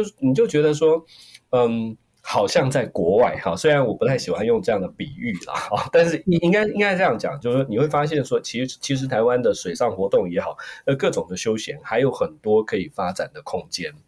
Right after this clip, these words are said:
啊，应该是这么说。哎，好，那结果今天说双主持人就，可是一直没有让小 B 有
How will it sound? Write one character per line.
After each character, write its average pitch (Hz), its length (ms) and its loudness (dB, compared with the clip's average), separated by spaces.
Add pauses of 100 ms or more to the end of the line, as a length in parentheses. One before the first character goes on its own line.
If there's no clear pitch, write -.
啊， 165 180 0
应 101 160 -6
该 95 180 0
是 95 80 -6
这 90 100 -8
么 87 140 -8
说。 - 260 -14 (360)
哎， 135 80 4
好， 101 180 2 (180)
那 - 80 4
结 165 140 0
果 165 160 4
今 147 140 0
天 151 100 4
说 147 160 2
双 147 260 2
主 101 140 -4
持 - 240 -6
人 90 140 0
就， 117 160 -2
可 113 180 -4
是 156 220 -8
一 160 40 -6
直 113 220 -4
没 131 120 2
有 117 100 4
让 110 200 2
小 87 220 -2
B 107 260 -4
有 90 220 -2